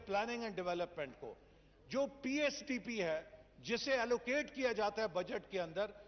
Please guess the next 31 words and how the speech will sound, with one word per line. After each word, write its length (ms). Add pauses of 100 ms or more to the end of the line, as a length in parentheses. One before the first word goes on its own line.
(220)
वो 180
तो 140
अंडर 360
यूटिलाइज्ड 680
है। 320 (400)
अगर 260
उसमें 420
कोई 200
allocation 640
करनी 440
थी, 360 (400)
वो 200
तो 140
within 580 (540)
the 100 (380)
allocation 540
of 120
पीएसडीपी 920
मुमकिन 480
था 240
कि 120
ये 260
वो 180
funding 420
कर 160
सकते 360
थे। 200 (600)
पीएसडीपी 840
अंडर 340
यूटिलाइज्ड 640
है, 180